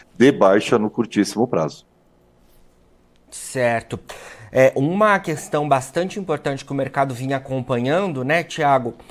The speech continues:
Speaker 2: é as movimentações macroeconômicas, né? Queria que você comentasse um pouco sobre esse cenário. É, essa atenção permanece no mercado? O que que você tem a dizer pra gente sobre isso?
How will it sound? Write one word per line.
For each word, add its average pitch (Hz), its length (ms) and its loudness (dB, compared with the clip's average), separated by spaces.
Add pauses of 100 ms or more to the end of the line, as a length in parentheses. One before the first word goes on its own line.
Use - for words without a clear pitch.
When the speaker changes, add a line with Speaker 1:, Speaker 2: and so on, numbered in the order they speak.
(260)
Speaker 2:
é 143 300 4
as 160 160 4
movimentações 190 720 -2
macroeconômicas, 185 1080 -2
né? 147 260 2
Queria 165 240 -6
que 180 80 -10
você 165 260 -6
comentasse 151 560 -6
um 147 80 -10
pouco 135 240 -8
sobre 151 380 -4
esse 135 180 -8
cenário. 143 520 0 (340)
É, 147 340 4
essa 170 300 2
atenção 170 540 0
permanece 180 1000 2
no 156 120 -4
mercado? 170 720 4
O 156 40 -6
que 165 140 -12
que 175 120 -10
você 165 340 -8
tem 156 160 -4
a 151 60 -4
dizer 143 280 -8
pra 139 160 -6
gente 131 240 -8
sobre 135 260 -4
isso? 113 440 -8